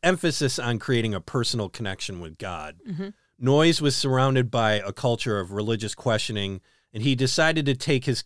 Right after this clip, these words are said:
Speaker 1: this questioning a step further by suggesting that, that second coming that you were talking about
Speaker 2: Yeah.
Speaker 1: earlier, and that all gained the momentum on this. But he was doing entrepreneurial stuff and hanging out with these people before.
Speaker 2: Yeah.
Speaker 1: So they had all that rolling in,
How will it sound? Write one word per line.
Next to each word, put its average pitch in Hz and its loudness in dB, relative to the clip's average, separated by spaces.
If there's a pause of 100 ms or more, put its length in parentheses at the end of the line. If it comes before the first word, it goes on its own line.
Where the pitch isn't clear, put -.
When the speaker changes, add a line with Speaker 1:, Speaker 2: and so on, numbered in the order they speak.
(120)
Speaker 1:
this 117 -4
questioning 107 -2
a 104 -8
step - -2
further 147 2
by 98 -2
suggesting 104 -4 (360)
that, 117 2
that 120 2
second 127 0
coming 120 0
that 87 -6
you 101 -4
were 95 0
talking 98 -4
about 90 -4
Speaker 2:
Yeah. 233 2
Speaker 1:
earlier, 87 -2 (360)
and 123 2
that 131 4
all 127 4 (220)
gained 117 -2
the 107 -2
momentum 120 0
on 90 -6
this. 80 -14
But - -4
he 170 -2
was 247 0
doing 233 0
entrepreneurial 156 0
stuff - -8 (400)
and 113 -2
hanging 117 0
out 92 -4
with 90 -12
these 98 -6
people 131 -6
before. 95 -8
Speaker 2:
Yeah. 196 -4 (160)
Speaker 1:
So - -4
they 156 6
had 202 4
all 160 6
that 113 4
rolling 107 0
in, 123 -4